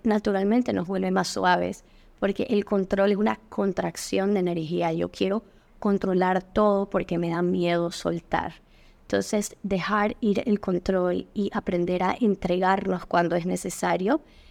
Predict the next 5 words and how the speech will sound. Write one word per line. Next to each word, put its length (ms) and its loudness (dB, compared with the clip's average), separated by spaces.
es 400 0
también 560 2
una 320 2
herramienta 800 -2
súper 760 -6